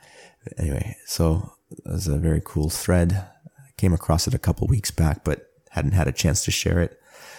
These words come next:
It's a good opportunity to, opportunity to do so today, given the fact that I'm feeling pretty tired after the whole jujitsu thing, as well as the, the wedding. Drank too much at the wedding, and there's also an after party as well, of course. So,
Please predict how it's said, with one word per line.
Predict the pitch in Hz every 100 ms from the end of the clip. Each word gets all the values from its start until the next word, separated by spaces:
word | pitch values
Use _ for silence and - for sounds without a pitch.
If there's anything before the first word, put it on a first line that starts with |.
| - - _ _ _ _ _ _
It's | - -
a |
good | - 92 - -
opportunity | 98 - 92 92 90 82 -
to, | - - -
opportunity | 85 - 87 98 92 95
to | 90 87
do | 92
so | 92 92
today, | 87 - 95 95 92
given | 90 85
the | 87
fact | 87 87 -
that | 85
I'm | 85 82 - - - - - -
feeling | - 95 87 90
pretty | - 92
tired | 90 90 87
after | 85 87 -
the | 78
whole | 90 82
jujitsu | 82 85 87 - 92 87
thing, | - 90 87
as | 80
well | 85 82
as | 82
the, | 78 82 92 - - - - - _ -
the | 92 82 82 80
wedding. | - 90 92 92 98 - - _ _ _
Drank | - 90 82
too | -
much | 82 80 -
at | -
the | 82
wedding, | 82 80 82
and | 80 82
there's | 80 80
also | - - - 80
an | 82
after | 85 -
party | - - 85 85
as | 85
well, | 82 85
of | 80
course. | - 87 -
So, | - 78 90